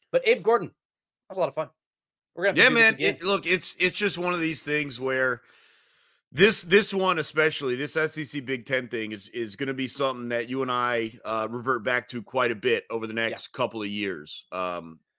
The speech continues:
Speaker 2: if college football survives for the next couple of years as we know it.
Speaker 1: We'll
Speaker 2: But,
Speaker 1: see.
Speaker 2: uh, yeah, thi-,
Speaker 1: We'll see if
Speaker 2: this
Speaker 1: it
Speaker 2: is
Speaker 1: survives the
Speaker 2: one
Speaker 1: next two weeks, man.
Speaker 2: Yeah, but, but this is something that, that unlike some of the other stories we ultimately discuss,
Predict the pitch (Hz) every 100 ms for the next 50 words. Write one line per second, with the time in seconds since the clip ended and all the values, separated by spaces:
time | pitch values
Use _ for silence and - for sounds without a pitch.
0 | - 95 - - 110 101 117 101 101 -
1 | 104 104 95 - 92 90 87 - 101 95
2 | 90 87 98 92 87 90 87 78 80 92
3 | - 165 165 - _ 113 117 117 107 127
4 | 143 143 190 175 190 247 233 226 208 208
5 | 185 202 160 - 185 165 202 - - 101
6 | 104 147 156 92 90 _ 117 160 156 135
7 | 170 160 226 - 214 170 196 180 175 160
8 | 156 147 139 - 123 131 127 120 _ _
9 | _ _ _ - 180 196 180 165 175 170
10 | 151 147 151 147 - 147 143 135 123 135
11 | 131 135 120 123 120 113 104 - 120 110
12 | 101